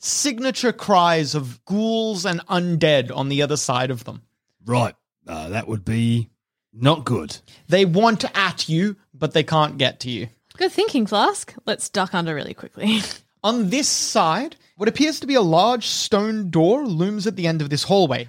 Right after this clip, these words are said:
Speaker 1: but bears no hinges or handles. Jutting from the wall on either side of the door, so right next to you, are two matching bronze sculptures, each the head and neck of a serpent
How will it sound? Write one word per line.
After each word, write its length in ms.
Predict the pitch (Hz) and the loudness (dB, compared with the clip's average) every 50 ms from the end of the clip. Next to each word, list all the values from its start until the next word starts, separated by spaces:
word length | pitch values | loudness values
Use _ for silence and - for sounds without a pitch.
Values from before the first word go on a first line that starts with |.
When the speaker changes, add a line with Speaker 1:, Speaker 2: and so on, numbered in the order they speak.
| - _ | -8 _
Speaker 1:
but 200 | - 180 160 - | -2 -2 -2 0
bears 320 | - 196 214 233 233 208 170 | 0 2 2 2 2 0 0
no 200 | 175 180 220 269 | -2 0 0 -2
hinges 500 | 240 - 233 233 220 196 170 208 196 175 | 0 -2 -2 -2 -2 -2 -2 -2 -2 -2
or 140 | 180 160 123 | -2 -2 -2
handles. 560 | 147 175 180 175 151 - - - - - - _ _ _ _ _ _ _ | -2 -2 -2 -2 -4 -8 -10 -14 -16 -20 -20 _ _ _ _ _ _ _
Jutting 260 | - 190 214 254 269 247 | 0 2 2 2 0 -2
from 180 | - 294 277 | -4 -2 -2
the 80 | 285 285 | 0 0
wall 320 | 220 220 220 226 240 247 | 2 4 4 4 4 2
on 140 | 233 180 160 - | 0 -2 -4 -4
either 240 | 190 214 220 277 247 | -4 -2 -2 -2 -2
side 280 | - - 226 214 220 | 2 2 4 4 4
of 100 | 214 190 | 2 -2
the 60 | 214 | -4
door, 480 | 196 156 - 165 160 170 214 277 320 294 | -2 0 2 2 4 4 2 2 0 -4
so 160 | - - 147 | -4 -2 -2
right 280 | 135 123 131 135 135 156 | 0 0 0 0 0 0
next 280 | 151 135 123 - - | -2 -4 -4 -6 -8
to 80 | - 151 | -6 -4
you, 200 | 170 214 247 262 - _ _ - - - _ _ | -4 -4 -4 -6 -10 _ _ -20 -20 -20 _ _
are 80 | 160 160 | 0 0
two 340 | 156 - - 240 269 285 269 | 0 0 0 2 2 2 2
matching 600 | 214 170 165 175 175 - - 214 196 185 175 147 | 2 2 2 2 2 0 -2 -2 -2 0 -2 -2
bronze 440 | - 139 147 147 156 165 160 156 - | 0 0 2 2 2 0 -2 -4 -6
sculptures, 760 | - - - - 151 151 156 156 - - 143 120 113 113 - _ _ _ _ _ _ _ _ _ | -6 -8 -4 -2 0 -2 -2 -2 -6 -6 -6 -6 -8 -10 -16 _ _ _ _ _ _ _ _ _
each 480 | 208 233 262 262 - - - - - - _ _ _ _ | -2 -2 -2 -2 -2 -2 -4 -4 -4 -4 _ _ _ _
the 220 | 139 139 165 160 | -2 2 2 2
head 400 | 135 - - 180 233 262 277 226 | 2 2 2 4 4 4 4 2
and 340 | 262 - 208 202 196 190 170 | -2 -4 -2 -4 -2 0 0
neck 260 | 165 185 220 - - - - - | 0 0 0 -2 -8 -6 -4 -2
of 100 | 156 139 | -2 0
a 60 | 139 | -2
serpent 680 | - - - - - 196 208 208 - 262 262 240 - | -2 -2 -2 0 2 2 2 0 0 -2 -4 -4 -6